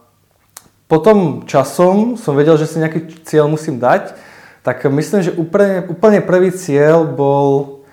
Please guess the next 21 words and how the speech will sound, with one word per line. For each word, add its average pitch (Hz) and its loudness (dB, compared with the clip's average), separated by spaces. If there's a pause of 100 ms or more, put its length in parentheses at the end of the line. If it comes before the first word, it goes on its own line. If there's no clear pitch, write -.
(220)
vlastne 135 -6
desať 151 -2
tisíc 160 -6
korún 139 0
mesačne, 143 -4 (160)
dostať 135 -4
vlastne 135 -2
z 139 -14
toho 135 -2
affiliate 127 -2
marketingu. 135 -2 (240)
Vtedy 143 2
to 156 2
bol 151 6
kvázi 139 4
pre 143 0
mňa 143 0
taký 147 -2
pasívny 143 0
príjem, 147 0
lebo 131 0